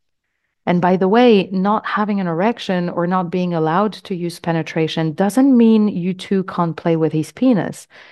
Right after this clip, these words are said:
The paintbrush technique, as they call it, where you use the head of the man's penis to stimulate the woman's vulva, like you're painting with a paintbrush,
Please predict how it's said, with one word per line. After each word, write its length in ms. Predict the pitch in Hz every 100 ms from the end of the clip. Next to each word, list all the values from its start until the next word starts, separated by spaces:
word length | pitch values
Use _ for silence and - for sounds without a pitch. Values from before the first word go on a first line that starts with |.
| - _ _
The 80 | 180
paintbrush 560 | 180 226 240 208 185 -
technique, 600 | 175 170 156 156 165 -
as 140 | 175 160
they 120 | 160
call 280 | - 151 135
it, 300 | 151 185 - - - _
where 160 | 170 165
you 200 | 165 175
use 300 | 185 185 185
the 80 | 185
head 480 | - 170 165 170
of 180 | - 160
the 100 | 165
man's 320 | 160 160 165 -
penis 540 | - 165 165 196 -
to 140 | -
stimulate 520 | 165 - 175 165 165 165
the 100 | 165
woman's 360 | 165 165 160
vulva, 540 | - 147 151 156 196 202
like 240 | 156 -
you're 180 | 165 160 _
painting 440 | - 151 147 165 160
with 140 | 160
a 60 | 151
paintbrush, 680 | 147 139 151 151 226 -